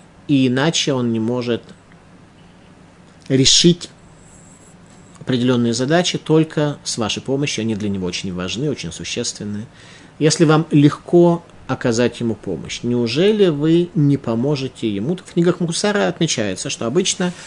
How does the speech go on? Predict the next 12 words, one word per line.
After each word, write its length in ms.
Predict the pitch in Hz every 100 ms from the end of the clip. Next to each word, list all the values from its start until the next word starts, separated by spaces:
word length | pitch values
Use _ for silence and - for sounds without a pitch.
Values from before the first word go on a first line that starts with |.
| - -
если 540 | 143 147 151 139 131 - - - -
цель, 540 | - - - 175 131 104
которую 440 | - 113 123 117
ставит 420 | - 123 113 104 - - - -
человек, 600 | - 131 113 101 98 -
она 800 | 95 104 107 107 104 101 98 92 73 - - - - -
возвышенная, 640 | 123 120 180 - 127 113
разумная, 800 | 107 113 127 170 151 135 127 113
достойная 800 | 110 117 120 - 165 156 131 120
в 60 | 107
ваших 340 | 107 - 104
глазах, 460 | 101 101 107 143